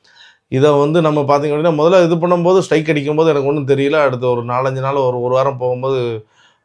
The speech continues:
ஆ, கொஞ்சம் தூக்கமே இல்ல, கொஞ்சம் ப-, பயமா தான் இருந்தது. அதுக்கப்புறம்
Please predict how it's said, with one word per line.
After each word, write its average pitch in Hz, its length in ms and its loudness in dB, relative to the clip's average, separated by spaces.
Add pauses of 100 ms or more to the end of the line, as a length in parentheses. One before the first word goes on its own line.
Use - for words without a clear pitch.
ஆ, 113 220 -4
கொஞ்சம் 110 580 -8 (300)
தூக்கமே 135 280 0
இல்ல, 127 160 2
கொஞ்சம் 120 220 -2
ப-, 117 200 -4
பயமா 123 300 -2
தான் 120 160 -2
இருந்தது. 107 260 -8
அதுக்கப்புறம் 117 680 -6